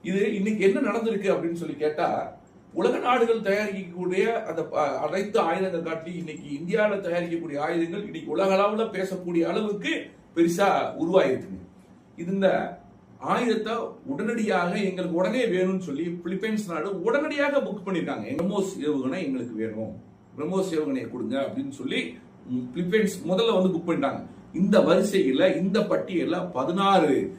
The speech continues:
பதினாறு நாடுகள் இன்னைக்கு வரிசையில இருக்காங்க. பதினாறு நாடுகள், சிங்கப்பூர், மலேசியா, தாய்லாந்து, பல க-, பல நாடுகள் வந்து இன்னைக்கு நம்மளுடைய பிரம்மோஸ் ஏவுகணையை வாங்கணும், நம்முடைய, நம்ம இந்தியா தயாரிக்கல இருக்கக்கூடிய இந்த அணு ஆயுதத்தை பெற வேணும்ன்ற அளவுக்கு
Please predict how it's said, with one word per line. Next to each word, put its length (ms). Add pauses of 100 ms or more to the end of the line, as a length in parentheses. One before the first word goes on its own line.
(160)
பதினாறு 840
நாடுகள் 460
இன்னைக்கு 360
வரிசையில 160
இருக்காங்க. 440
பதினாறு 420
நாடுகள், 380 (400)
சிங்கப்பூர், 760
மலேசியா, 680
தாய்லாந்து, 840 (320)
பல 360
க-, 240
பல 240
நாடுகள் 420
வந்து 340
இன்னைக்கு 300
நம்மளுடைய 440
பிரம்மோஸ் 480
ஏவுகணையை 360
வாங்கணும், 560
நம்முடைய, 640 (120)
நம்ம 340
இந்தியா 600
தயாரிக்கல 560
இருக்கக்கூடிய 760
இந்த 320
அணு 260
ஆயுதத்தை 380
பெற 240
வேணும்ன்ற 460
அளவுக்கு 640